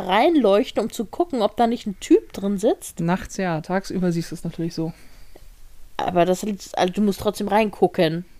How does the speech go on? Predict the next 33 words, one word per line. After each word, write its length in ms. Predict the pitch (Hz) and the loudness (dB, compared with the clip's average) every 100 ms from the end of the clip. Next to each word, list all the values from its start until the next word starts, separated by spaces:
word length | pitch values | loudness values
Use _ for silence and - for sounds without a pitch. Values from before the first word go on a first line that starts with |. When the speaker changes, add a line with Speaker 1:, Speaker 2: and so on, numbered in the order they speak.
| - | -6
Speaker 2:
Ja, 160 | 208 220 | 6 8
du 80 | 220 | 10
musst 280 | 220 233 - | 10 8 6
sowieso 360 | 226 208 208 254 | 4 6 8 8
Speaker 1:
So. 60 | |
Speaker 2:
reingucken, 520 | 196 180 185 - 165 | 8 6 2 0 0
weil, 260 | 170 175 175 | 4 6 6
also 180 | - 170 | 4 2
nicht 160 | 190 196 | 2 6
ganz 300 | 190 254 - | 6 6 2
rein, 200 | 226 240 | 2 4
rein, 300 | 220 233 254 | 4 2 2
sondern 180 | 202 196 | 2 0
du 60 | 185 | 0
musst 220 | 190 - | -2 -2
mindestens, 460 | 185 208 226 214 - - - - | 0 2 2 -4 -6 -20 -18 -4
weil 180 | 175 175 - - - - | -4 -4 -8 -20 -20 -8
manchmal 380 | 190 190 233 254 | 0 0 2 2
sind 160 | 233 226 | 2 0
die 40 | 214 | 2
ja 160 | 202 | 2
so, 260 | 202 196 196 - - | 2 0 -2 -8 -6
also 240 | - 170 - - - - - - - - - | -2 -2 -2 -8 -16 -18 -20 -20 -20 -20 -12
ich 140 | 196 190 | -4 0
hab 100 | 208 | 0
ein 80 | 208 | 2
paar 140 | 175 | 2
Dixie-, 300 | 190 226 247 - | 0 -2 -4 -4
auf 120 | 175 | -2
Dixie-Klos 480 | 254 294 320 269 269 | 0 2 0 -2 -2
siehst 200 | 262 - | -4 -2
du 40 | |
Dinge. 380 | 220 285 262 202 | -2 -2 -2 -4